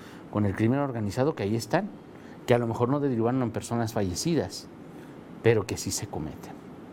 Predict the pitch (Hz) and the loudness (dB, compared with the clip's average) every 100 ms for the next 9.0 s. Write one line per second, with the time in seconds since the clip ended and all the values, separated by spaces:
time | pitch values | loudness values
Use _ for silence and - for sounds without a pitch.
0 | - - - - 101 98 107 101 147 - | -16 -16 -12 -2 0 4 2 4 0 -2
1 | - 101 110 151 165 - 117 113 113 110 | -6 2 4 4 0 -2 0 0 0 0
2 | 107 104 95 - 101 98 98 92 98 - | 2 2 0 -2 0 0 0 0 0 4
3 | 151 180 190 - - - 131 131 123 - | 4 2 -4 -10 -18 -2 2 4 2 -2
4 | - 123 110 107 120 113 98 95 95 - | 0 0 2 2 0 -2 -2 -2 0 2
5 | 170 175 160 127 127 110 107 113 110 104 | 2 2 -2 -2 0 0 2 2 2 0
6 | 101 156 180 208 226 - - - - - | 2 2 2 -2 -4 -14 -18 -18 -18 -18
7 | - - - - - - - - - - | -18 -18 -18 -16 -16 -16 -16 -16 -16 -16
8 | - - - - - 113 107 123 123 151 | -16 -12 -8 -4 2 4 4 2 2 -2